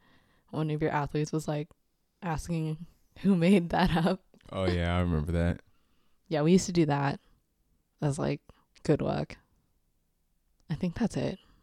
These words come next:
Speaker 2: So nothing, like, really too out there.
Speaker 1: Yeah. So,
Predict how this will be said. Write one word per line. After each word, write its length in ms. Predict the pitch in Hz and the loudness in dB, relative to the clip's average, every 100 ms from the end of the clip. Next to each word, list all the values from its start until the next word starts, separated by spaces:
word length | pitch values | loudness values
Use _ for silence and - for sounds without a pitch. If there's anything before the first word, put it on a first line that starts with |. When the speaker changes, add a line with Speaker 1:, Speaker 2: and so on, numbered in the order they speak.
| _ _ _ _ _ 180 | _ _ _ _ _ -16
Speaker 2:
So 220 | - 175 | -4 0
nothing, 300 | 185 233 160 | 2 4 4
like, 200 | 110 85 82 | 2 2 2
really 360 | 87 90 85 - _ _ _ _ _ - | 2 4 2 -4 _ _ _ _ _ -6
too 220 | - 78 | -2 0
out 180 | 67 - | -2 -4
there. 240 | 76 95 - - _ _ _ _ _ _ - | -2 -2 -4 -14 _ _ _ _ _ _ -6
Speaker 1:
Yeah. 240 | 185 160 160 - _ | -4 -4 -8 -18 _
So, 340 | - 180 170 | -4 -2 0